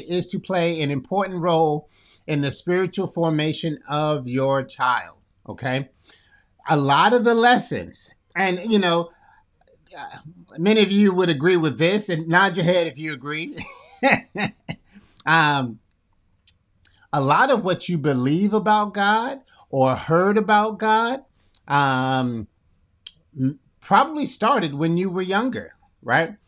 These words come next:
I know, uh, how many had that grandma that sit, that brought them to church?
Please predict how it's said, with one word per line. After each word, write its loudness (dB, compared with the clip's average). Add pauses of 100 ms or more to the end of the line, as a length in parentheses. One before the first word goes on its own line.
(180)
I 0
know, 2 (240)
uh, -2
how 0
many 0
had 0
that 0
grandma 2
that -2
sit, -4
that 0
brought 4
them -2
to -2
church? -2